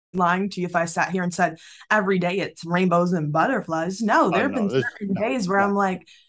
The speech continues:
Speaker 1: "Do you wanna work here? Because if not, this might not be the right environment
Speaker 2: <laughs>
Speaker 1: for you," right? And so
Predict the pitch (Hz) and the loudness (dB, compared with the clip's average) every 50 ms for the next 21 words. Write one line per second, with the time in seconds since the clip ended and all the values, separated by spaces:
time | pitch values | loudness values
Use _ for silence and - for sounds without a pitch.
0 | _ - 170 175 202 202 196 220 240 294 381 392 - - - 226 311 381 392 262 | _ -6 -4 -2 0 0 0 0 0 -2 -2 -4 -8 -6 0 2 4 4 4 4
1 | 196 175 190 247 254 - - - - 294 311 311 311 320 320 294 285 269 247 202 | 2 2 2 0 -2 -6 -8 -6 -4 -4 -2 -2 -4 -4 -4 -4 -4 -4 -4 -4
2 | - 226 208 202 185 - 262 320 320 - 180 185 190 208 233 247 240 202 180 185 | -2 -2 -4 -2 -2 0 0 -2 -2 -2 0 0 2 2 0 0 0 0 0 0
3 | 175 - 120 - - - - - - _ _ _ 196 226 233 - 226 226 226 - | -2 -4 -6 -8 -10 -10 -10 -12 -18 _ _ _ -6 -6 -2 2 2 2 4 4
4 | 233 233 208 185 202 240 208 220 196 196 220 233 - - - 220 226 208 180 185 | 4 4 4 2 0 0 0 0 2 2 2 2 2 0 -4 -6 -2 2 2 2
5 | 226 320 277 196 190 190 175 - - - - - 196 185 170 160 165 175 170 170 | 4 2 2 0 0 0 -2 -4 -6 -8 -6 0 2 2 2 2 0 -4 -2 0
6 | 175 185 208 277 - - 240 247 233 - - 262 233 226 | 2 2 2 2 0 -2 0 0 0 2 2 2 2 2